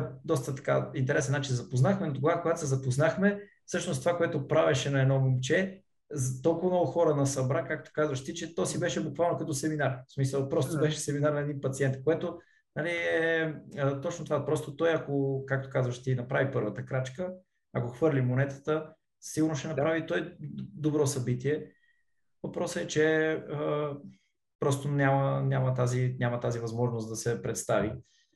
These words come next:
Speaker 1: Но да, мотивираща история.
Speaker 2: Да, благодаря ти. Ами,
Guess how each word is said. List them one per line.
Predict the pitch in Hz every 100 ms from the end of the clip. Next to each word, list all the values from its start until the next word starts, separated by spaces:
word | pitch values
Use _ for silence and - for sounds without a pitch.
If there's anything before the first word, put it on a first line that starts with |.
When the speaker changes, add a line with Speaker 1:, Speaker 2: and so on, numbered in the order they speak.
| - _ -
Speaker 1:
Но | 135 147 156 156 156 156 143 - 151
да, | 151 127 - _ -
мотивираща | 127 131 160 156 139
история. | 127 - 113 - - _ _ _ _ _ _ _ _ _ _ 139
Speaker 2:
Да, | 135 135
благодаря | 139 135 135 139 139
ти. | - _ _ _ -
Ами, | 175 190 196